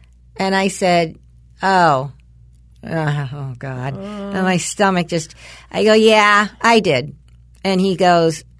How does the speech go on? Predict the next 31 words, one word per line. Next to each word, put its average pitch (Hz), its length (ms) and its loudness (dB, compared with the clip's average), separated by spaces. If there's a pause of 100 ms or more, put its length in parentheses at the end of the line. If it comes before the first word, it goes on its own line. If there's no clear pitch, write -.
(300)
"God 311 600 -10
damn 202 500 0
it, - 520 -2 (200)
<gasps> - 360 -20
Lynette." 277 680 2 (300)
And 220 120 2
I 220 120 4
go, 220 160 4
"What?" 370 480 2
And 208 100 0
he 220 120 4
goes, 196 260 4 (680)
"You 302 140 0
know, 262 480 6 (180)
uh, 247 400 4 (220)
I 226 40 0
wasn't 330 220 2
gonna 311 120 0
say 220 300 2
anything, 196 420 2
but, 190 240 2 (100)
you 220 140 2
know, 190 180 4
I 196 180 4
was 226 180 4
l-, 208 180 0
going 262 560 4
on 220 160 4
my 196 160 4
morning 190 420 4
walk." 175 540 4